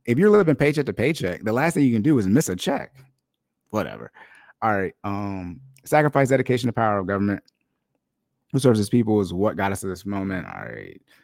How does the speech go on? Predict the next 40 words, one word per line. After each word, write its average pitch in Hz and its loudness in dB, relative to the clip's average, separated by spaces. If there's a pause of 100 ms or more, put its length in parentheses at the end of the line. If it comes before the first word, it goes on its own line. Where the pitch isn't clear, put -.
(220)
My 98 0
goal 98 2
for 95 0
A 95 -2
B 90 -2
one 90 -4
two - -10
two 82 -8
eight, 82 -6
I - -12
think 73 -12
the - -10
name, 143 -10
that's 73 -10
the, - -14 (320)
the 87 -8
name 82 -6
slash 80 -10
number 82 -4
of 71 -10
the - -16
bill, 127 2 (280)
bring 156 6
relief 135 6
and 110 0
solutions 110 0
where 104 0
they 101 0
are, 92 -2 (100)
they 110 -2
were 98 2
needed, 127 2 (360)
and 107 -4
together 107 2
with 101 -4
my 92 -2
colleagues 95 0
and 90 -4
Governor 82 -6
Newsom, 131 0